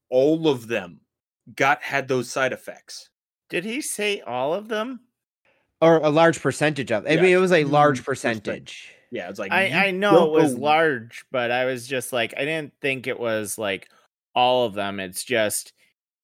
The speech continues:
Speaker 2: and then they just put his name on it.
Speaker 3: At, at
Speaker 1: Yeah.
Speaker 3: best, it was, at best, it was, like, high nineties, 'cause
Speaker 1: Yeah.
Speaker 3: it was a lar-, like, it was a, it was a, it was a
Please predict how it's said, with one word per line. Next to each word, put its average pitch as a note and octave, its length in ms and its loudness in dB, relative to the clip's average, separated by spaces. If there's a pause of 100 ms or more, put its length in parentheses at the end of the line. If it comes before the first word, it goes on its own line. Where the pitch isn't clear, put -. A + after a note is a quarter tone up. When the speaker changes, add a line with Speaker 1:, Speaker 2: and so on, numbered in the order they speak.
Speaker 2:
and B2+ 160 -8
then A#2 180 -4
they A#2 200 0
just A2+ 460 -2
put C3+ 220 0
his A2 360 -2
name A2 300 -4
on G#2 280 -2
it. E2+ 240 -8 (360)
Speaker 3:
At, A#2+ 180 -4
at C#3 160 0
Speaker 1:
Yeah. C3 60 0
Speaker 3:
best, B2+ 280 -2
it F#2+ 60 -12
was, G#2+ 160 -10 (300)
at - 100 -20
best, C#3+ 220 0
it A#2+ 40 -8
was, G#2 120 -10
like, G2+ 140 -8
high G2+ 280 -4
nineties, F2 920 -14
'cause A2+ 180 -4
Speaker 1:
Yeah. - 0 -
Speaker 3:
it C3+ 100 -2
was C3 180 -2
a A#2+ 120 0 (100)
lar-, A2 280 -2
like, C3+ 240 0
it D#3+ 120 0
was D3 280 2
a, A2+ 260 2 (500)
it E3 80 4
was E3+ 140 6
a, A#2+ 220 4 (360)
it C#3 100 0
was B2+ 180 -2
a G2 200 -6